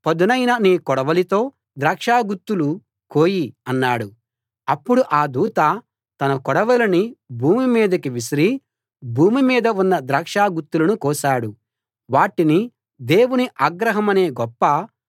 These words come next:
ద్రాక్షగానుగ తొట్టిలో పడివేశాడు. పట్టణానికి బయట ఆ ద్రాక్షగానుగ తొట్టిలో ద్రాక్షలు తొక్కడం జరిగింది.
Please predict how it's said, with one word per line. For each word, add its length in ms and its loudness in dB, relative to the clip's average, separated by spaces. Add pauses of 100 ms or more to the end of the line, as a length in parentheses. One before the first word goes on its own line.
(280)
ద్రాక్షగానుగ 840 0
తొట్టిలో 600 -2 (100)
పడివేశాడు. 760 -2 (640)
పట్టణానికి 640 0
బయట 300 -2 (480)
ఆ 100 -2
ద్రాక్షగానుగ 1000 0
తొట్టిలో 560 -2 (500)
ద్రాక్షలు 460 -2
తొక్కడం 500 -4
జరిగింది. 640 0